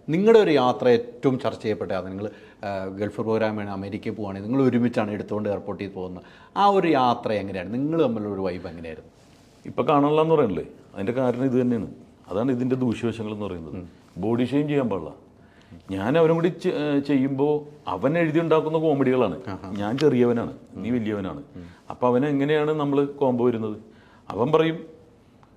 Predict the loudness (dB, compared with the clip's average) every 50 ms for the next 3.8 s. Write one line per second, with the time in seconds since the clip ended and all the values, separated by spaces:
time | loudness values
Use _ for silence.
0 | _ _ _ -2 -2 0 0 2 2 2 2 2 2 2 2 2 2 2 2 4
1 | 4 4 2 0 -2 -6 -10 -12 -14 -16 -18 -18 -18 -18 -20 -20 -20 _ _ -6
2 | -6 -6 -6 -10 -12 -10 -8 -6 -4 -4 -2 -2 0 0 0 0 2 2 2 2
3 | 2 0 -2 -2 -2 -2 -4 -4 -4 -6 -8 -8 -10 -12 -12